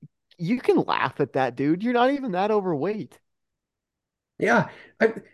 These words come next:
Speaker 2: I mean, Luka's probably got a body like me, but, like,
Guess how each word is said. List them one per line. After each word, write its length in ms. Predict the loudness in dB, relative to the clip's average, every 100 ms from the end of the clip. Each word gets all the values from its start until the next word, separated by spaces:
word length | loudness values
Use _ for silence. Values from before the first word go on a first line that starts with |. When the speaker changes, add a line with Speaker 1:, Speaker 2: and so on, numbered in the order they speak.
| _
Speaker 2:
I 60 | 6
mean, 200 | 8 8
Luka's 360 | 8 6 4
probably 340 | 4 4 6 6
got 180 | 6 4
a 40 |
body 400 | 4 2 2 4
like 260 | 2 2 0
me, 320 | 0 2 2
but, 260 | 2 0
like, 240 | 0 -4